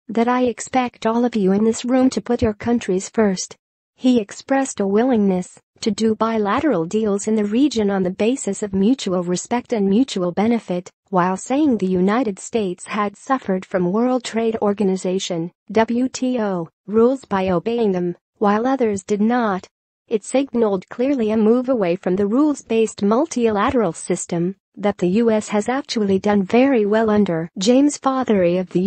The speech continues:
U S Chamber of Commerce Business Lobby Group told Reuters, "We have done well in helping lead the system." President Xi made clear China's aspiration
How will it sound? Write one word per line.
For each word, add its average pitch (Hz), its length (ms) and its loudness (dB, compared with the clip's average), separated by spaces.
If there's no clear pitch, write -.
U 226 80 4
S 226 180 0
Chamber 254 420 2
of 190 140 -4
Commerce 262 460 2
Business 226 500 0
Lobby 220 540 0
Group 208 320 0
told 214 320 0
Reuters, 214 520 0
"We 240 240 4
have 220 320 -2
done 214 280 2
well 240 240 2
in 196 120 2
helping 208 460 0
lead 208 240 0
the 214 60 -2
system." 180 580 -4
President 196 520 0
Xi 214 560 0
made 214 340 2
clear 262 320 2
China's 240 480 0
aspiration 190 960 -2